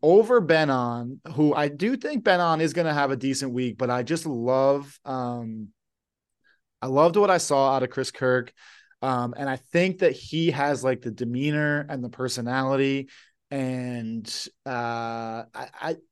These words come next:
if you're looking for a guy to have successful back-to-back weeks, I, I think this is a good spot for that. Uh, it, normally, I'll be honest, it does scare me off a little bit when you have the winner from the previous week, kinda having that letdown.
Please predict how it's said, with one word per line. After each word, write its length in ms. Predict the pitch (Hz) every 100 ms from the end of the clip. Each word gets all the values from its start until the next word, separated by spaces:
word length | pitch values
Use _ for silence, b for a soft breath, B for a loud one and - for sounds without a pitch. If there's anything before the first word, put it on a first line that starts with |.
| _ -
if 160 | 165
you're 100 | 147
looking 380 | 139 175 175 185
for 340 | 175 156 156 - _
a 80 | 143
guy 300 | 131 135 135
to 80 | 135
have 160 | 123
successful 480 | - - 139 131 131
back-to-back 640 | 123 120 120 120 127 123
weeks, 480 | 123 131 143 - - - _
I, 80 | - - -
I 100 | 131
think 360 | - 147 143
this 180 | 143 127
is 140 | 131 117
a 60 |
good 200 | 107 117
spot 360 | - 113 110 113
for 280 | - 113 107
that. 380 | 101 95 98 B B B B _ 117
Uh, 100 | -
it, 140 | 175 156
normally, 560 | 151 180 202 208 208
I'll 80 | 160
be 140 | 139
honest, 400 | 135 135 147 147
it 140 | - 127
does 240 | 135 135
scare 320 | - - 135
me 160 | 131 123
off 260 | 113 117 127
a 40 |
little 180 | 127 127
bit 280 | 131 131 127
when 320 | 123 120 117
you 140 | 117
have 140 | 117 113
the 80 |
winner 280 | 110 120 117
from 160 | 113 123
the 60 | 120
previous 480 | 120 113 120 120
week, 360 | 117 120 120 -
kinda 200 | 117 120
having 260 | 110 113 120
that 200 | 113 104
letdown. 580 | 113 - 117 113 117